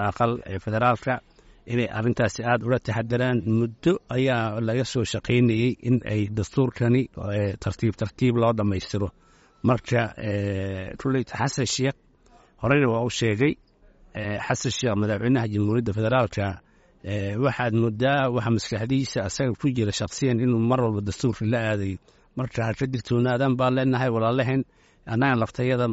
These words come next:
eh, sida Faysal uu sheegay, Soomaaliya midnimay u baahan tahay, walaaltinimay u baahan tahay, ehelnimay u baahan tahay. Laba kun iyo afar iyo labaatan, eh, qorshe iyo istiraatiijiyad caalamiye ah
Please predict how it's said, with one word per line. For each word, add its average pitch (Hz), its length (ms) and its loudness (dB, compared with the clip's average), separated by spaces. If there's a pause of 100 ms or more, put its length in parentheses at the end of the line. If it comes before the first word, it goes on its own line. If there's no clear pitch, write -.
(140)
eh, 107 200 -2
sida 123 240 -2
Faysal 120 400 -2
uu 107 180 -4
sheegay, 113 340 -2
Soomaaliya 113 580 2
midnimay 117 380 2
u 120 80 -2
baahan 123 320 0
tahay, 120 200 -2
walaaltinimay 113 580 2
u 117 100 -2
baahan 120 280 2
tahay, 113 200 -2
ehelnimay 117 400 0
u 117 80 -2
baahan 120 280 2
tahay. 120 240 -2 (560)
Laba 123 240 2
kun 127 180 2
iyo 113 120 0
afar 127 180 -2
iyo 110 80 0
labaatan, 113 360 0 (460)
eh, 107 200 -4
qorshe 110 380 -2
iyo 117 180 0
istiraatiijiyad 113 880 0
caalamiye 117 680 2
ah 101 160 -8